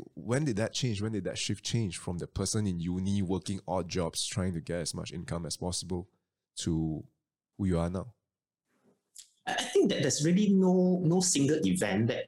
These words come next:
Speaker 2: you know, one day, wow, you know, after the event started. I, I think it's, it's a gradual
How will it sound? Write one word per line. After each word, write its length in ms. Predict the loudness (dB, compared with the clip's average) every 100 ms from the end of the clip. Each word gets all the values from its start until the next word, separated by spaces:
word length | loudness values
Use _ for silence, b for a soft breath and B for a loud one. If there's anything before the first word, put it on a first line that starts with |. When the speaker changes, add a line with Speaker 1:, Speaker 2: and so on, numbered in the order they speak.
| _
Speaker 2:
you 60 | 2
know, 260 | 4 2 -6 _
one 180 | 0 2
day, 180 | 4 4
wow, 280 | 4 4 4
you 60 |
know, 60 | 2
after 200 | 2 0
the 120 | 0
event 220 | 0 0
started. 320 | 0 0 0 0
I, 60 |
I 20 |
think 440 | 0 2 2 0 -2
it's, 220 | -2 -2
it's 100 | 0
a 100 | 0
gradual 720 | 2 2 4 4 4 4 4